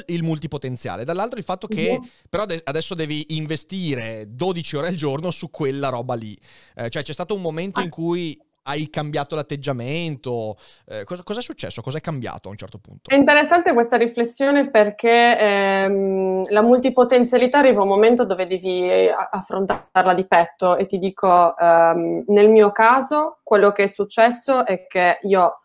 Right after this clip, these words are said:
Speaker 2: ho capito che la mia multipotenzialità non era un qualcosa di transitorio, quindi non era un qualcosa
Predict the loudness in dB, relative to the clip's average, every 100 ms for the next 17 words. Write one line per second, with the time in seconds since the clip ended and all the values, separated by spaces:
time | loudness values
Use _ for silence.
0 | _ -4 -2 -2 0 0 2 2 0 -2
1 | -4 -4 -4 -4 -2 0 2 2 0 -2
2 | -4 -4 -2 -4 -6 -6 0 0 2 0
3 | -2 -2 -2 0 0 0 -2 -4 -2 -4
4 | -6